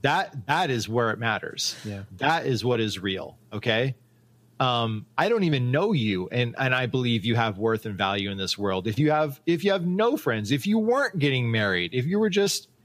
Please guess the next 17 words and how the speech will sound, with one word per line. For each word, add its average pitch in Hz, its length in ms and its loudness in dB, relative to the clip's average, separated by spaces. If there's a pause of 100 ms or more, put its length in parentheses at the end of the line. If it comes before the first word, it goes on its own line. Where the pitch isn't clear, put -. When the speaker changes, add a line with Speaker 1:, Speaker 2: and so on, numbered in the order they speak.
(220)
Speaker 1:
here 147 380 2
hanging 196 320 2
out 202 160 2
on 190 180 2
the 208 160 2
internet 185 320 2
and 117 80 -2
had 120 100 0
nothing 131 300 0
better 202 240 2
to 151 120 -4
do, 113 240 2
like, 117 260 0
that's 156 280 0
fine. 147 680 0 (100)
That's 156 260 0
cool. 117 540 -2